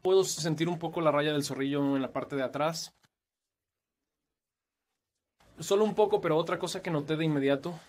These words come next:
es la toma de salida. Es algo así como una taza, pero también la...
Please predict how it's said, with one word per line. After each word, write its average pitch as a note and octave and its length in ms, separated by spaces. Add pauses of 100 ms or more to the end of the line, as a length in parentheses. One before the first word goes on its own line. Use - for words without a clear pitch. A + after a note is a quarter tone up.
(120)
es G#3 160
la A3 160
toma G3+ 220
de F3+ 100
salida. C#3 480 (1300)
Es E3 140
algo F#3 180
así E3 140
como D#3+ 260
una D#3 200
taza, C3+ 360
pero C3+ 200
también C3 400
la... B2+ 280